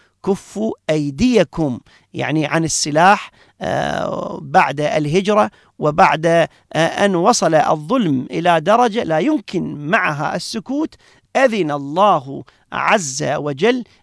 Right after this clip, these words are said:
للمؤمنين المجاهدين أن يقاتلوا ويستعملوا السلاح. "أذن للذين يقاتلون بأنهم ظلموا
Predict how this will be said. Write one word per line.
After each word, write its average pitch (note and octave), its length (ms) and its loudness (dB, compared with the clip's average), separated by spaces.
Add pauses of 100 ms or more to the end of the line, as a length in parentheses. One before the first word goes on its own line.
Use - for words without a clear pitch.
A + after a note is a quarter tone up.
للمؤمنين A3 840 -2 (300)
المجاهدين G3 840 -2 (380)
أن G#3 300 2 (260)
يقاتلوا F#3 960 0 (200)
ويستعملوا E3 920 0 (300)
السلاح. C#3+ 580 -4 (120)
"أذن D#3 460 -2 (300)
للذين F3 640 -2
يقاتلون F3+ 1040 0 (340)
بأنهم E3+ 840 -2
ظلموا B3+ 560 -2